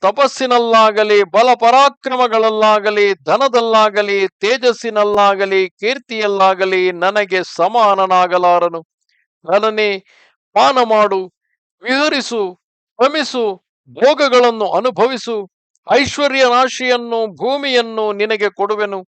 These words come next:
ನನ್ನೊಡನೆ ಇಷ್ಟ ಬಂದಂತೆ ಆನಂದ ಪಡು. ನಿನ್ನೊಡಗೂಡಿ ನಿನ್ನ ಬಾಂಧವರು ಆನಂದ ಪಡಲಿ. ಚಿನ್ನದ ನಿರ್ಮಲವಾದ ಹಾರವನ್ನು ಕೊಟ್-, ತೊಟ್ಟು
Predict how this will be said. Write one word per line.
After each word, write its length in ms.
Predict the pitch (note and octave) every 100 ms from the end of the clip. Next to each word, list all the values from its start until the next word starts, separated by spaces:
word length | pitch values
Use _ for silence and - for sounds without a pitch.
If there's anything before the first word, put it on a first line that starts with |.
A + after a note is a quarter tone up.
| _ _ _ _
ನನ್ನೊಡನೆ 680 | F#3 C4+ C#4 C4 A#3+ A3+ G#3+
ಇಷ್ಟ 460 | - G3+ A#3+ - C#4
ಬಂದಂತೆ 760 | A#3 A3+ G#3+ G#3 G3 G3+ F#3+
ಆನಂದ 440 | F3+ D#3+ A#3 B3 G#3 F#3+
ಪಡು. 260 | F#3+ F3+ F3 _ _ _ F#3
ನಿನ್ನೊಡಗೂಡಿ 1120 | A#3+ C#4 B3+ A#3 C4 C4+ B3+ B3 A#3 A3+ A3
ನಿನ್ನ 340 | G#3 A#3+ A#3+ A3 E3+
ಬಾಂಧವರು 800 | G3 C4+ A3+ A#3+ A#3+ A3 G#3 F3+
ಆನಂದ 440 | D#3+ A3+ A#3+ G#3
ಪಡಲಿ. 460 | F#3+ G3 F#3+ F3+ F3 _ _ _ _ -
ಚಿನ್ನದ 420 | D4 D4 C4+ A#3+
ನಿರ್ಮಲವಾದ 920 | A3+ G3 B3+ C4+ C4 A#3 A3 G#3+ G3+
ಹಾರವನ್ನು 720 | F#3 D#3 A3 B3+ A3+ G#3+ G3+
ಕೊಟ್-, 500 | - G3 G#3 _ F#3
ತೊಟ್ಟು 600 | G3+ A#3 A#3+ A#3 G#3 F#3